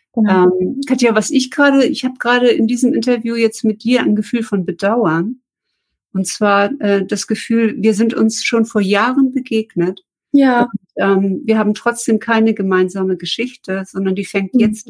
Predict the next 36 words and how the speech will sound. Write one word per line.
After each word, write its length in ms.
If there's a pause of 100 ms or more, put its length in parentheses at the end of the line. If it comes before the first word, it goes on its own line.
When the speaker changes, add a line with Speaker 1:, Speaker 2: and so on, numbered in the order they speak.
(120)
Speaker 2:
erst 220 (100)
an. 380 (200)
Speaker 1:
Aber 120
das 100
ist 120
doch 100
schön. 680
Ich 120
freue 220
mich 140
grad 220
voll 320
darüber. 280
Speaker 2:
Ja, 40 (100)
ich 180
freue 180
mich 240
auch 180
total, 500
aber 200
ich 100
finde 160
es 60
so 80
schade, 400
was, 200
was 160
alles 280
nicht 280
gewesen 520
ist. 500
Das 180
kann, 200
ne, 180
so 100
eine, 140